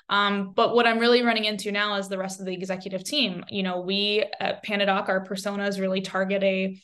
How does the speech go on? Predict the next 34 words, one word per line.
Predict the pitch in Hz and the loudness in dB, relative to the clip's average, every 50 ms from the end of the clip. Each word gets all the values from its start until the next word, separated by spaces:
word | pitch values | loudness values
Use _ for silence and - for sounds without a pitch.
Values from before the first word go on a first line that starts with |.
| _ _ - - _ _ - | _ _ -20 -20 _ _ -2
revenue | 196 208 220 220 220 226 - - 196 | 2 4 4 4 4 2 0 0 -2
team, | 294 - 294 294 262 202 190 185 | -2 -4 -2 -2 -2 -2 -2 -2
right? | 180 185 190 180 - - | 0 0 0 0 0 0
So | 233 214 | 0 2
I | 196 202 | 2 2
really | 202 220 277 311 302 254 220 | 2 2 2 2 2 0 0
need, | 202 208 214 214 196 | -2 -4 -4 -4 -4
like, | 185 185 190 | -4 -4 -2
our | 185 180 196 | 0 0 0
V | 202 233 226 226 | 0 -2 -2 0
P | 294 302 | 2 2
of | 294 294 | 2 2
sales, | - 359 381 392 339 254 220 208 196 | 2 2 4 4 4 4 4 2 2
our, | 208 190 190 190 - - | 0 -2 -2 -4 -4 -4
our | 208 208 | -4 -2
V | 196 233 240 240 | -2 -2 -2 0
P | 294 | 0
of | 285 277 | 0 0
C | 277 - 285 277 | 0 0 2 2
S, | 311 349 320 233 - - | 4 4 2 2 0 -2
and | 214 196 196 | -2 -2 -2
all | 196 196 190 | -2 -2 -2
these | 196 208 208 202 | -2 -4 -4 -2
other | 202 202 208 202 | -2 0 -2 -2
folks | 202 - 196 190 - - | 0 -2 -4 -4 -6 -10
posting, | - - 190 190 190 - 196 190 190 185 | -6 -4 -4 -4 -2 -2 -2 -2 0 0
uh, | 185 180 180 185 - - | -2 -2 -2 -2 -2 0
regularly | 202 190 185 190 190 190 190 190 | 0 2 2 4 4 4 2 2
on | 185 185 185 185 | 0 -2 -6 -8
LinkedIn | 185 185 190 190 - - 190 190 | -8 -8 -6 -6 -6 -6 -6 -2
too. | - 220 185 - - - - - - - - - - _ | 0 0 0 0 -2 -4 -8 -14 -20 -20 -20 -20 -18 _
So | - 247 233 | 2 4 4
luckily, | 247 269 269 294 285 254 240 233 208 226 - | 6 6 6 6 6 6 6 6 4 2 0
um, | - 196 190 190 190 185 196 190 190 | -2 -2 -2 -2 -2 -2 -4 -6 -8